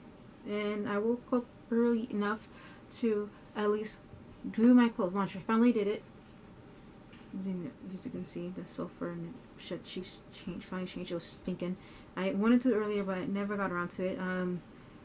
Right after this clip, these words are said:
especially 'cause I wanted to do the comforters. Um, yeah, no, I finally got around to that, doing, doing the sheets and comforter and whatever little bit of remaining clothes I had left.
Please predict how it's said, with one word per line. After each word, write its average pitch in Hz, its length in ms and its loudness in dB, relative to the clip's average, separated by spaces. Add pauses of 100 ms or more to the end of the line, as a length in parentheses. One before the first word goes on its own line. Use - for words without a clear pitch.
(200)
especially 220 320 -4
'cause 202 80 -4
I 208 60 0
wanted 196 240 2
to 196 60 -2
do - 20 0
the 185 80 0
comforters. 226 800 0 (720)
Um, 180 180 -4
yeah, 196 160 -2 (100)
no, 196 260 0
I 170 220 -4
finally 185 200 -2
got 190 180 -2
around 175 280 -4
to 190 100 -4
that, 170 180 -4
doing, 175 300 -4 (340)
doing 185 240 0
the 175 160 -2
sheets - 400 -10
and 190 140 4
comforter 196 360 -6 (2000)
and 190 120 0
whatever 190 480 4
little 196 160 4
bit 196 140 -4
of 190 100 0
remaining 180 420 0 (2750)
clothes 190 300 2
I 180 40 -6
had 180 180 -6
left. 175 200 -6